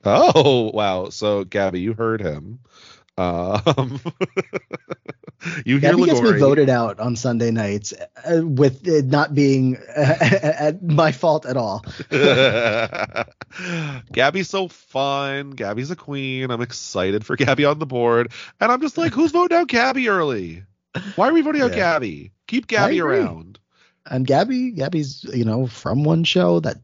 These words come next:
Speaker 2: watches the other shows. She knows these people. If, maybe if it's not Omer that's pulling them together, maybe it's Gabby.
Speaker 1: I could see it. I think Gabby's very well connected, uh,
Speaker 2: Yeah.
Speaker 1: both on, honestly, both sides. <laughs> So,
Speaker 2: Mm-hmm.
Speaker 1: uh,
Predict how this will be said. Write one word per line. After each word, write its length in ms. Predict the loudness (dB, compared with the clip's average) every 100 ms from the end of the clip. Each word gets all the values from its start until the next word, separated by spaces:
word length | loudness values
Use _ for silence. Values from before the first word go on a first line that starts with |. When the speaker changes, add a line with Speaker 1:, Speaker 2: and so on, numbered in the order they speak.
| -10
Speaker 2:
watches 480 | -6 -2 0 2
the 140 | 2 2
other 200 | 2 0
shows. 460 | 0 0 0 -2
She 140 | -4 -6
knows 320 | -2 -2 0
these 180 | 0 -2
people. 380 | -2 -2 0 -2
If, 120 | -2
maybe 440 | -4 -2 2 4
if 120 | 4 2
it's 140 | 0
not 140 | 2
Omer 260 | 2 2 2
that's 180 | 0 0
pulling 240 | 0 2
them 140 | 0 -2
together, 280 | -2 -2 -2
maybe 220 | 0 -2
it's 120 | -2
Gabby. 440 | 0 -2 -2 -10 _ _ _ _ -14
Speaker 1:
I 260 | -8 -6
could 160 | -6 -10
see 200 | -10 -10
it. 220 | -10 -12 _
I 120 | -4
think 140 | -2 -2
Gabby's 340 | -4 -4 -6
very 200 | -4 -4
well 160 | -4 -6
connected, 680 | -8 -12 -10 -6 -4 -4 -6
uh, 40 | -6
Speaker 2:
Yeah. 420 | -6 -4 -2 -2 0
Speaker 1:
both 360 | 2 2 -2 _ _
on, 300 | -4 -4 -6 -10
honestly, 400 | -10 -10 -14 -18 -10
both 180 | -8 -8
sides. 480 | -12 -16 -16 -20 -20 _ _
<laughs> 80 | -10 -6 -4 -4 -4
So, 460 | -2 0 2 0 -2
Speaker 2:
Mm-hmm. 180 | -4 -6 -2
Speaker 1:
uh, 420 | 0 0 -2 -8